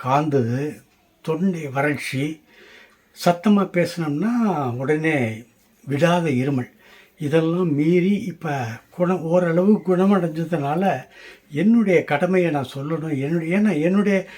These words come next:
கடமை இதுதான், உங்களோட பேசுறது தான். ஆகவே நீங்க தயவுசெய்து என்னுடைய உடன்பிறப்புகளாக இருந்து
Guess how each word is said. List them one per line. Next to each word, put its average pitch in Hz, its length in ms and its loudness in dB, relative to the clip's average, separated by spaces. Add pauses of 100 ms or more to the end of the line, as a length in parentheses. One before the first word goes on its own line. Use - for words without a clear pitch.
(140)
கடமை 208 380 6
இதுதான், 190 380 2
உங்களோட 180 640 2
பேசுறது 156 280 -2
தான். 156 180 -6 (380)
ஆகவே 185 460 2
நீங்க 165 460 0 (100)
தயவுசெய்து 185 840 2 (560)
என்னுடைய 151 500 0
உடன்பிறப்புகளாக 175 960 -2
இருந்து 143 560 -2